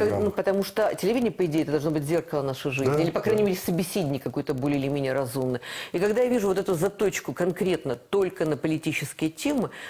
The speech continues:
Speaker 1: у меня всегда встаёт вопрос, а чем будут ребята заниматься, когда вот это вот острое политическое противостояние в стране закончится, и закончится интерес к политике, ну, в такой огромной, так сказать, в такой огромной массе?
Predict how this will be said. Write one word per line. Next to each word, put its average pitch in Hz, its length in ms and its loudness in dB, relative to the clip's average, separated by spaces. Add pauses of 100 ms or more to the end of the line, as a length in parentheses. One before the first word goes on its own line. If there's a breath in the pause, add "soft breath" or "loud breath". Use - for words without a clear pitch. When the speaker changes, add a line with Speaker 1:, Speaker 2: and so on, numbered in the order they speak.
(140 loud breath)
Speaker 1:
у 196 60 0
меня 240 80 2
всегда - 160 -2
встаёт - 260 -2
вопрос, 156 400 -2 (160)
а 185 260 2
чем 285 260 0
будут 196 200 -2
ребята 180 340 0
заниматься, 196 640 0 (320 loud breath)
когда 175 280 0
вот 202 160 0
это 202 260 2
вот - 260 -2
острое 190 460 2
политическое 170 680 -2
противостояние 180 600 -2
в - 40 -8
стране 185 300 0
закончится, 190 600 -2
и - 20 0
закончится 180 440 -2
интерес 175 500 -2
к - 80 -20
политике, - 640 -6
ну, 151 200 -2
в - 80 -12
такой 151 340 -2
огромной, 139 520 0
так - 160 -8
сказать, - 240 -6 (300 loud breath)
в - 40 -6
такой 170 280 2
огромной 151 340 2
массе? 135 500 -2